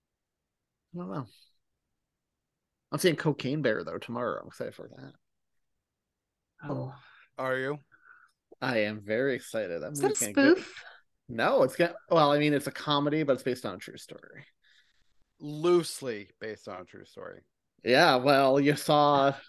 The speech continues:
Speaker 1: now the same thing happened with a shark recently. So Elizabeth Banks said she would totally do Cocaine Bear meets Jaws if there's a good story there.
Speaker 2: Oh my gosh, somebody's gonna write that movie.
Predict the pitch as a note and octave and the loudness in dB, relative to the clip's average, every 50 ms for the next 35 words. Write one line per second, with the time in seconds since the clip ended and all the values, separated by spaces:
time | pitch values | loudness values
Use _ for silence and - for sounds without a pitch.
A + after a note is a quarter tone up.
0 | _ _ - C3+ B2+ C3+ D3 D3+ C#3+ C3 B2 A#2 A#2 A#2 B2 B2+ B2+ - C3 B2+ | _ _ -2 0 2 2 2 2 2 2 2 0 0 -2 -2 -4 -6 -8 -8 -4
1 | - - D3+ C#3+ C3+ C3+ C3 B2+ C3+ C3+ C3+ C3 - B2+ A#2+ B2 G#2 A2 G#2 - | 0 0 2 2 0 -2 -2 0 0 0 0 0 -2 -4 -4 -4 -2 -2 -4 -4
2 | - - - - A#2 C3 D#3 D#3 - - - - _ B2 B2 C3+ C#3 - D#3+ D3 | -4 -4 -2 0 0 0 -2 -4 -6 -14 -20 -12 _ -4 -4 -4 -4 -4 -6 -6
3 | D3+ D3+ D3+ D#3 E3 D#3+ C#3+ B2 A#2 A#2+ A#2 - - B2 A2+ - - A2 G#2+ A2 | -4 -4 -4 -4 -4 -4 -4 -4 -4 -4 -6 -6 -6 -8 -6 -4 -2 -4 -4 -4
4 | - - - A#2 G#2+ G#2 G2+ G2 A2+ - _ _ _ _ _ _ - - - C3+ | -8 -6 -4 -4 -2 -2 -4 -6 -8 -12 _ _ _ _ _ _ -8 -6 -4 -4
5 | B2 A2+ - - C#3 C#3+ C#3 B2 A#2 G#2+ A2 A2 G#2 G2+ G2+ G2+ - _ - - | -6 -6 -4 -4 -2 -2 -2 -4 -6 -4 -4 -4 -2 -2 -4 -8 -12 _ -10 -8
6 | C3 A2 - - C3+ B2 A2+ A2 G#2 G2+ F#2+ G#2+ A2+ - _ _ _ _ _ _ | -8 -8 -8 -8 -8 -6 -6 -6 -8 -8 -10 -12 -14 -16 _ _ _ _ _ _
7 | _ _ - B2+ A2+ A2 G#2+ G#2+ G#2+ A2 A2 - A#2 A2+ A2 - - - - - | _ _ 0 2 4 4 2 2 0 -2 -4 -6 -8 -8 -8 -10 -12 -12 -6 -2
8 | B2 G#2+ A2 A2 F2+ D2 C#2+ D2+ F#2+ - - - A2+ A2 - - G2+ G2+ A2 - | -2 -2 0 -2 -4 -6 -6 -8 -10 -10 -10 -10 -10 -10 -8 -8 -8 -8 -10 -12
9 | A#2 - - - - - - - - - - - - - - _ _ _ _ _ | -14 -12 -12 -12 -12 -14 -16 -16 -16 -18 -18 -20 -20 -20 -20 _ _ _ _ _
10 | _ _ - - - E3+ F3 E3+ E3+ - - - D#3+ - - D#3 - - - F3 | _ _ -12 -8 -6 -6 -6 -6 -6 -8 -8 -8 -6 -6 -6 -4 -4 -4 -4 -6
11 | D#3+ D#3 D#3 D3+ D#3 - - - D3 D3+ D3 - - D3+ - - - A#2+ - - | -6 -6 -6 -8 -8 -10 -10 -12 -14 -12 -12 -12 -14 -14 -14 -16 -16 -16 -16 -16
12 | B2+ B2+ C#3 D3+ D3+ D#3 D3 C#3 | -14 -14 -12 -12 -12 -14 -16 -18